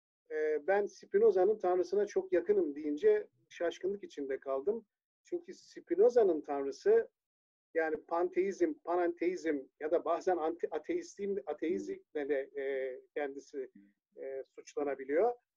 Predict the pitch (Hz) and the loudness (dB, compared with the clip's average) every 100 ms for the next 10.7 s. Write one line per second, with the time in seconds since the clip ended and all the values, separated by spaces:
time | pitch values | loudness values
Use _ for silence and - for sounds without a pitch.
0 | _ _ _ _ 156 156 156 151 151 151 | _ _ _ _ -14 -8 -6 -6 -6 -6
1 | 147 190 _ - 554 440 170 156 160 _ | -8 -12 _ 4 6 6 4 0 -4 _
2 | _ _ _ _ _ _ _ _ - 262 | _ _ _ _ _ _ _ _ 4 6
3 | 294 - 185 151 147 - 151 151 160 151 | 4 2 2 4 0 -2 -4 0 -2 -2
4 | 156 - 190 214 - _ _ _ _ _ | -6 0 2 2 -2 _ _ _ _ _
5 | 196 240 202 208 220 220 226 190 208 208 | -2 -2 2 4 6 4 6 6 6 6
6 | 214 220 - - 190 202 - 240 233 202 | 2 0 -8 -2 -2 -2 0 4 6 6
7 | 190 196 196 202 - - 214 202 233 233 | 4 4 2 0 -2 0 0 6 6 6
8 | 202 175 170 180 - 175 175 208 190 156 | 0 0 -2 -4 0 2 2 2 0 0
9 | 185 - 185 180 185 190 175 170 170 202 | -4 0 2 2 0 0 -2 -2 -4 -4
10 | 185 - 240 - 196 214 | -6 -8 -12 -8 -6 -6